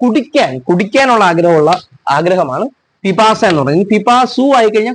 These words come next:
കുടിക്ക്-, കുടിക്കാൻ ആഗ്രഹമുള്ള ആളാണ് പിപാസു. ബുഭുക്ഷ, ഏർ, ബുഭുക്ഷ, ബുഭുക്ഷ എന്ന് പറഞ്ഞു കഴിഞ്ഞാൽ കഴിക്കാൻ, ഭക്ഷിക്കാൻ വേണ്ടിയിട്ടുള്ള ആഗ്രഹം. അതൊക്കെ നമുക്ക് കിട്ടൂലേ? ബുഭുക്ഷ, ഭുക്ഷ, ഭക്ഷണം, അങ്ങനെ കിട്ടൂലേ?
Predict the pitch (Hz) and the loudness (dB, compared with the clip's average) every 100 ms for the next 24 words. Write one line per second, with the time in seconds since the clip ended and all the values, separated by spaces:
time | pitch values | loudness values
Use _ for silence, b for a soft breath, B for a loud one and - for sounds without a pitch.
0 | 208 185 180 - 233 233 190 247 233 233 | -6 -8 -8 -6 -6 -4 -6 -4 -2 0
1 | 208 196 208 208 208 185 156 202 208 185 | 0 -2 -2 0 -2 -2 0 0 0 0
2 | 254 202 160 139 - - - b b b | -2 0 0 0 -4 -16 -20 b b b
3 | _ _ _ - 233 285 - - - 180 | _ _ _ -4 0 0 -2 -10 -4 0
4 | 180 170 170 214 269 - - - 165 196 | 2 2 2 2 0 -2 -6 -4 -4 -2
5 | 247 - 285 254 196 156 131 131 147 247 | -4 -2 -2 0 0 0 0 -2 0 -2
6 | 392 _ _ - 214 208 208 - 185 - | -4 _ _ 0 0 2 0 0 -4 -4
7 | 262 - 277 247 190 165 170 208 143 127 | -6 -2 -2 0 0 0 0 0 0 0
8 | 131 - - 247 277 277 247 220 240 165 | -2 -4 -2 0 2 0 -2 0 0 0
9 | 165 185 180 - 190 160 113 - - - | 0 -2 -4 -2 0 2 0 -6 -20 -20
10 | _ - - _ _ _ _ _ - 208 | _ -20 -20 _ _ _ _ _ -18 -8
11 | - 220 151 180 - 214 202 170 - 185 | 0 0 2 -2 -2 -2 -2 -4 -4 -2
12 | 208 196 196 127 | -2 -2 -2 -2